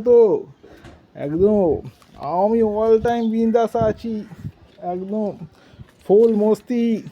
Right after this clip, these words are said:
একদম কোনো চাপ নেই জীবনে, একদম ফুল ফান। তারপর এই ডিসেম্বর মাসে বিয়েবাড়ি কাদের কাটলো বলো? ডিসেম্বর মাসে আমার বিয়েবাড়ি কিন্তু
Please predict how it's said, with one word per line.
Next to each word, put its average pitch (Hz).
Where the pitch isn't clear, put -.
একদম 208
কোনো 220
চাপ 196
নেই 226
জীবনে, 220
একদম 196
ফুল 226
ফান। 226
তারপর 170
এই 151
ডিসেম্বর 196
মাসে 208
বিয়েবাড়ি 202
কাদের 170
কাটলো 196
বলো? 196
ডিসেম্বর 190
মাসে 208
আমার 160
বিয়েবাড়ি 185
কিন্তু 202